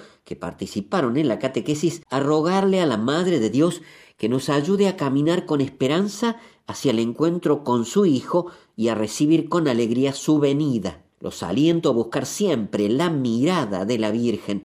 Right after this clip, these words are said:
que consuela a cuantos están en la prueba y mantiene abierto el horizonte de la esperanza".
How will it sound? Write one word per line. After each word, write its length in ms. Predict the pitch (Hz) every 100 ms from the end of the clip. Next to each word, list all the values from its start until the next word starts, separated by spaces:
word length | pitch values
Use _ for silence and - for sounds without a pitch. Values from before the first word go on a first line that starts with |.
| -
que 160 | 135
consuela 640 | 135 156 160 - 190 180
a 80 | 151
cuantos 380 | 151 151 147 147
están 280 | 147 147 160
en 160 | 156 139
la 140 | 131
prueba 460 | 156 160 165 180 180 - _ -
y 60 | 104
mantiene 560 | 98 95 98 165 196
abierto 460 | 139 110 117 135 143
el 100 | 107
horizonte 760 | 95 98 - 127 131 123 127 - - -
de 220 | 104 110
la 80 | 95
esperanza". 920 | - 113 101 92 90 90 - 87